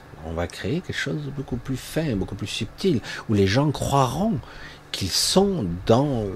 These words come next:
l'univers, euh, qu'il n'y a pas d'autre issue, puisque ça n'existe pas. Certains croient observer les étoiles,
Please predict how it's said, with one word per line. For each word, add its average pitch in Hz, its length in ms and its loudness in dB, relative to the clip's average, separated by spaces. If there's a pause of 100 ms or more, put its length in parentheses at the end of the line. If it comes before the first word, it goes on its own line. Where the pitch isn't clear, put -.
(180)
l'univers, 95 680 2
euh, 98 240 0
qu'il - 120 -14
n'y - 60 -14
a - 20 -16
pas 80 100 0
d'autre 92 200 2
issue, 285 340 -2
puisque - 360 0
ça - 220 2
n'existe 98 460 2
pas. 92 180 0 (600)
Certains - 520 2
croient 113 400 4
observer 101 520 0
les 98 220 0
étoiles, 180 340 -2